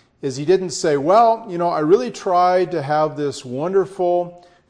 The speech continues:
garden and have these people that would reflect my image and enjoy eternal life, but you know, uh, my plans got messed up and I've just been defeated."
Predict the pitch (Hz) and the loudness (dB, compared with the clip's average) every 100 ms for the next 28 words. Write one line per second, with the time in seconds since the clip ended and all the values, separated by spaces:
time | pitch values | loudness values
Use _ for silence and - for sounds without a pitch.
0 | 117 143 151 160 160 156 156 135 113 135 | -4 4 4 4 -2 -8 -6 -8 -6 -2
1 | 156 151 165 156 - 175 175 170 165 156 | -2 -2 -6 -6 -10 -10 -8 -4 -4 -4
2 | 135 123 120 - 170 170 156 151 139 151 | -6 -8 -10 -6 -6 -6 -6 -4 -4 -6
3 | 160 156 151 127 131 113 - _ _ - | -4 -4 -6 -8 -10 -10 -16 _ _ -12
4 | 131 123 151 160 151 - 170 156 143 156 | -10 -4 -2 -2 -2 -4 -6 -2 2 2
5 | 170 156 - 185 202 214 220 214 - - | 2 -4 -6 -2 2 2 0 -4 -18 -18
6 | - - _ - - 143 139 135 - 220 | -18 -20 _ -12 -10 -4 -4 -4 -4 -4
7 | 226 - 185 170 147 175 165 180 165 151 | -4 0 0 2 -2 -4 -2 -4 -2 -4
8 | 123 110 117 - 117 139 120 117 - 107 | -6 -6 -8 -10 -8 -8 -8 -14 -12 -14
9 | 95 - | -14 -18